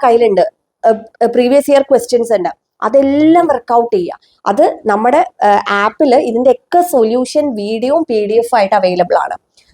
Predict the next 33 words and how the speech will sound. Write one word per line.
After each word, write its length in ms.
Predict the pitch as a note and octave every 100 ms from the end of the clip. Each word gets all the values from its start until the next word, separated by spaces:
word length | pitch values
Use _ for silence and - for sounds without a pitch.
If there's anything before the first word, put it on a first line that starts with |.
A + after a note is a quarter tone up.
| -
മാക്സിമം 560 | G3+ G#3 - C#4 C4 C4+
ക്വസ്റ്റ്യൻസ് 480 | B3+ G#3+ A#3 A3+
വർക്കൗട്ട് 360 | A#3+ G3 - G3+
ചെയ്യുക. 80 | A3
അപ്പൊ 80 | B3+
നിങ്ങൾക്ക് 200 | B3+ C4+
ആ 80 |
ഒരു 140 | C4+ C4+
പാറ്റേൺ 560 | C#4 C4+ C#4 E4+ E4
മനസ്സിലാവും. 540 | D4+ A3+ - G#3 F3 - _ _
ഓക്കെ, 280 | A#3+ A#3+ - - _ _
അത് 300 | B3 C4 B4+ A3+
വർക്കൗട്ട് 500 | A3+ G#3 B3+ C4 B3
ചെയ്ത് 140 | A#3+ A#3+
പഠിച്ചു 320 | G#3 F#3 -
കഴിഞ്ഞാൽ 500 | A3+ F#3+ F3+ F3 G3 F4+ _ _ _ -
നിങ്ങൾക്ക് 280 | F#3 G3+ G3+
നല്ല 240 | F3+ G3
രീതിയിൽ 420 | G3 F3 F3+ F#3 - F#3
തന്നെ 180 | F#3
സ്കോർ 360 | F#3+ - F3 F3
ചെയ്യാനായിട്ട് 380 | F3+ F3 F3 E3+
സാധിക്കും. 480 | - E3 E3+ D4 D#4+ _ _ _ -
ഒപ്പം 400 | A#3 A#3 D4+ D4 -
നമ്മളുടെ 300 | A3 A3+ A#3+
ഈ 80 |
കോഴ്സിൽ 340 | A#3+ A3+ A3 B3
ജോയിൻ 260 | A#3+ A3
ചെയ്യുന്നവർക്കായിട്ട് 540 | A3 A3+ A3 A3 G#3+ A3+
നമ്മൾ 180 | G#3+ G#3+
ബുക്സും 520 | G3+ - - D#4 C#4
പ്രൊവൈഡ് 380 | C4 G#3+ G3 F#3+
ചെയ്യുന്നുണ്ട്. 400 | F3 E3 D3+